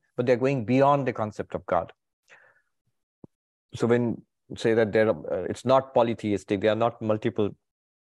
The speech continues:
gods, there's only one God. So that's a big argument the monotheistic religions make.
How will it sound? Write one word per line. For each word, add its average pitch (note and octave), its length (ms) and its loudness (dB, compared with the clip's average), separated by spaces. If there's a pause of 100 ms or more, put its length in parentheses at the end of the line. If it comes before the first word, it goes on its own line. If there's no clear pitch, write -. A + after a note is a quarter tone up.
(260)
gods, G2 360 0
there's G#2+ 200 0
only A2 300 0
one A#2 480 0
God. F#2+ 320 -2 (580)
So - 240 -18
that's - 220 -4
a A2 40 -2
big B2+ 280 0
argument A2 500 -2
the G2 60 -8
monotheistic A2 640 -2
religions G#2 480 -4
make. G2 260 -8